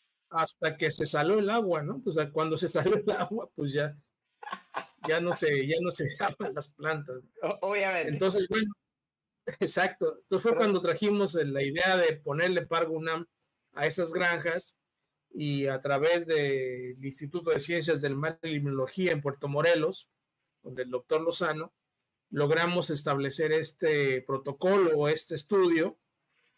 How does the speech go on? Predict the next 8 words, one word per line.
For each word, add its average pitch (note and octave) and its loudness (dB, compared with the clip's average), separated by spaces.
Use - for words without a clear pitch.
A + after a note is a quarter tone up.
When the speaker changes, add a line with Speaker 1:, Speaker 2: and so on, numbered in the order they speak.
Speaker 1:
de D3+ -4
que D#3 0
sí A3+ 4
podíamos F3+ 2
cultivar C#3+ -2
hasta C#3 -4
talla C#3+ -2
comercial C#3+ -2